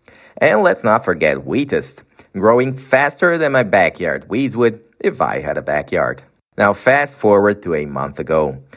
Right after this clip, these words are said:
the second edition of WheatConf hosted by Stagblitz. It was a who's who of the wheat world,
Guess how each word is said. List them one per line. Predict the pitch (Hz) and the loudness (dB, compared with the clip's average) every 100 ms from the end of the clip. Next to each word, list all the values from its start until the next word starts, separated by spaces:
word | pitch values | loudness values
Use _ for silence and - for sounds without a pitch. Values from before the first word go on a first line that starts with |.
| _ - | _ -4
the | 87 - | -2 -2
second | - - 139 175 | -4 2 2 2
edition | 123 95 90 82 80 | 0 -2 -4 -6 -4
of | 67 - - | -4 -6 -2
WheatConf | 123 135 - 117 104 - _ - | -2 -2 2 4 2 -2 _ -8
hosted | 69 - - 65 | -8 -6 -10 -6
by | 67 | -6
Stagblitz. | 67 - 71 80 65 73 60 - _ _ _ _ _ _ - | -6 -4 0 0 -2 -6 -8 -20 _ _ _ _ _ _ 0
It | 107 | 2
was | 107 98 | 2 2
a | 101 98 95 | 2 2 0
who's | 92 165 165 156 117 | 0 2 4 2 0
who | 117 117 104 | 0 2 4
of | 82 - | 2 0
the | 82 | -4
wheat | 69 64 - - | -6 -8 -12 -2
world, | 95 110 101 95 | 2 4 4 0